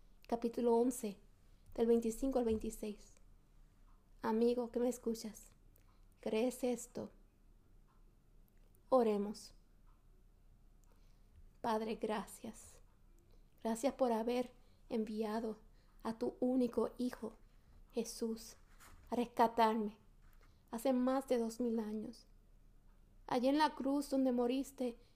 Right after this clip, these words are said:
injustamente, me diste vida, aun sin yo merecerlo. Reconozco que soy un pecador,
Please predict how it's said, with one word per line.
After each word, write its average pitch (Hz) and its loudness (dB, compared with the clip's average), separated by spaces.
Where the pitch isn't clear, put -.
injustamente, 254 0
me 233 0
diste 226 -2
vida, 226 0
aun 269 2
sin 262 0
yo 240 2
merecerlo. 226 -2
Reconozco 233 2
que 233 -6
soy 233 -2
un 226 -2
pecador, 226 -4